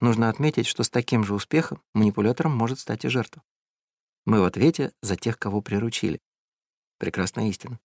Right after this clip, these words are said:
Но только до тех пор, пока ты возлагаешь ответственность на себя, а не на других. Как-то помогла подруге отвезти детей в садик. А что, мне несложно, я за рулем, а садик далековат. Подруга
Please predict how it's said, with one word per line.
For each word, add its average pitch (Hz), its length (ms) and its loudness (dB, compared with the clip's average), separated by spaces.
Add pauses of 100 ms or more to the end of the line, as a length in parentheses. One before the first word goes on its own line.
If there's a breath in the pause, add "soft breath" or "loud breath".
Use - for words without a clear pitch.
(300)
Но 120 100 2
только 135 260 2
до 110 140 2
тех - 220 -4
пор, 165 260 2 (260)
пока 117 220 0
ты - 240 0
возлагаешь 107 580 2
ответственность 135 600 -4
на 117 80 0
себя, 98 360 -4 (380)
а - 100 -4
не 147 120 0
на 110 100 -2
других. - 400 -10 (1300)
Как-то 110 260 -2
помогла 101 400 2
подруге 151 560 4
отвезти - 340 -2
детей 113 300 -2
в - 80 -8
садик. - 440 -6 (520)
А 104 100 -6
что, - 140 -6
мне 139 160 2
несложно, 104 480 0 (200)
я 131 140 2
за 127 100 2
рулем, 85 360 0 (460)
а - 100 -6
садик - 340 -2
далековат. 104 600 -4 (440)
Подруга 139 400 2